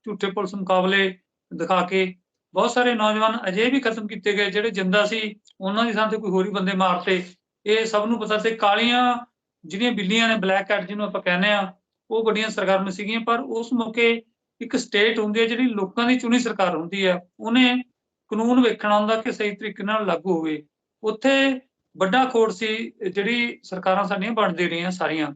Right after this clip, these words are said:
ਹੁਣ ਦ-, ਜਦੋਂ ਲੋਕ ਕਹਿ ਰਹੇ ਨੇ ਕਿ ਤਿੰਨ ਵਾਰ ਅਕਾਲੀ ਦਲ ਦੀ ਲਗਾਤਾਰ ਸਰ-, ਸਰਕਾਰ ਰਹੀ ਹੈ, ਫਿਰ ਉਸ ਤੋਂ ਬਾਅਦ ਦੁਬਾਰੇ ਕੈਪਟਨ ਦੀ ਸਰਕਾਰ ਰਹੀ ਹੈ, ਹੁਣ ਸਾਰੇ ਕਹਿੰਦੇ ਨੇ ਕਿ ਭਾਈ ਕੌਂਕੇ ਦੇ ਮੁਲਜ਼ਮਾਂ ਨੂੰ ਸਜ਼ਾ ਦਿੱਤੀ ਜਾਵੇ। ਉਦੋਂ ਚੁੱਪ ਕਰਕੇ ਬੈਠ ਗਏ, ਉਦੋਂ ਅੱਖਾਂ ਤੇ ਪੱਟੀ ਕਿਉਂ ਬੰਨੀ ਹੋਈ ਸੀ?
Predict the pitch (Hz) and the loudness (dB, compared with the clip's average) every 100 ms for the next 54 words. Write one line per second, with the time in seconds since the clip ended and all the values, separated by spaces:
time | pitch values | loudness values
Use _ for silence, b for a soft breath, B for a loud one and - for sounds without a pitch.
0 | _ _ _ _ _ _ 214 226 196 180 | _ _ _ _ _ _ -4 -4 -4 -2
1 | 226 - 220 254 254 247 214 226 - 220 | -2 0 2 4 4 2 0 -2 -2 2
2 | 226 254 247 254 254 233 233 233 226 220 | 4 2 0 -2 -2 0 2 2 2 0
3 | 220 214 208 214 190 196 190 196 185 190 | 2 0 0 0 2 2 2 0 0 -8
4 | 180 _ - 170 180 180 170 208 175 165 | -12 _ -8 0 2 2 0 0 0 -2
5 | _ _ _ _ _ 208 214 208 233 233 | _ _ _ _ _ 0 0 0 2 2
6 | 208 196 202 208 202 - 220 220 220 196 | 2 0 2 2 -2 -6 -6 -6 -6 0
7 | 185 185 214 196 185 - _ _ 202 185 | 2 2 2 2 0 -4 _ _ -10 0
8 | 202 240 247 240 247 247 240 226 226 214 | 2 2 0 0 -2 -2 -4 -4 -6 -4
9 | 208 202 214 208 208 190 180 190 190 185 | -6 -2 0 2 2 0 0 0 -2 -2
10 | 180 170 170 175 208 185 170 165 160 _ | 0 0 0 -4 -2 0 2 0 -4 _
11 | _ _ - 233 269 254 247 - 240 208 | _ _ -4 2 2 2 -6 0 0 2
12 | 220 196 190 175 202 214 220 233 - 247 | 0 2 0 0 -2 0 -2 -4 -2 0
13 | 247 240 - 233 220 220 220 233 214 - | 0 -4 -6 -2 0 0 0 0 0 -2
14 | 170 | -8